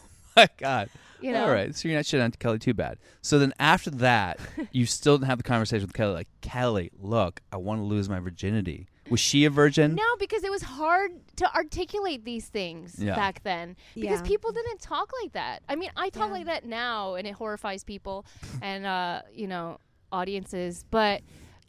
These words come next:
Speaker 2: you know, back then, it's the Midwest,
Speaker 1: Yeah.
Speaker 2: and it's, like, literally nineteen ninety-nine.
Speaker 1: Yeah.
Speaker 3: Yeah, it was
Speaker 2: And,
Speaker 3: different.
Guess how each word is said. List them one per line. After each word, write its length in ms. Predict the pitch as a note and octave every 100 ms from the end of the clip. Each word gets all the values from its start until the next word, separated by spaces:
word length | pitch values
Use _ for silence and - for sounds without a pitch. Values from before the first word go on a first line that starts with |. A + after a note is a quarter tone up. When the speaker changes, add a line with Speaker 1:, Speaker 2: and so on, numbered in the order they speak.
| - -
Speaker 2:
you 140 | D#4+
know, 120 | F#4+
back 280 | C4+ D#4 D#4+
then, 200 | F#4+ F#4 D4+
it's 140 | -
the 100 | D4+
Midwest, 840 | C#4 D#4+ C#4 A3 A3 C#4+ C#4 - -
Speaker 1:
Yeah. 220 | G2+ -
Speaker 2:
and 160 | B3 B3+
it's, 360 | B3 B3+ - -
like, 440 | C4 B3 A#3 - _ _ _ -
literally 560 | A#3+ C4+ C#4 C#4 C4+ B3+
nineteen 440 | A#3+ B3 A#3 B3
ninety-nine. 800 | B3 A#3 A3 A3+ G#3 G3+ E3 D#3 F3
Speaker 1:
Yeah. 260 | A2+ G#2+
Speaker 3:
Yeah, 80 | F#3+
it 40 | F#3+
was 120 | F3
Speaker 2:
And, 400 | B3 B3+ B3+ B3
Speaker 3:
different. 400 | A#3+ - - -